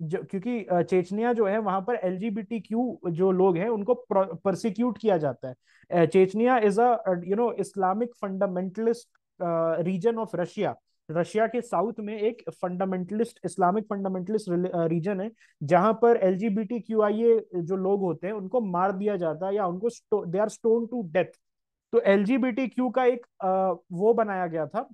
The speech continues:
अ, एक वीडियो बनाया गया था, एक डॉक्यूमेंट्री बनाई गई थी, जहां पर डीप फेक यूज़ करके उन एलजीबीटीक्यू पीपल को, जो अपना,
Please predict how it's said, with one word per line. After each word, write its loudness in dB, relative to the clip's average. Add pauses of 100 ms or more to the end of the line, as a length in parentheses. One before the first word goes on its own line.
(120)
अ, -6
एक -4
वीडियो 2
बनाया 0
गया -2
था, -8
एक -8
डॉक्यूमेंट्री -4
बनाई -4
गई -4
थी, -6
जहां -2
पर 4
डीप -2
फेक 2
यूज़ -4
करके -2 (380)
उन 2
एलजीबीटीक्यू -2 (140)
पीपल 0
को, 0
जो -2
अपना, 0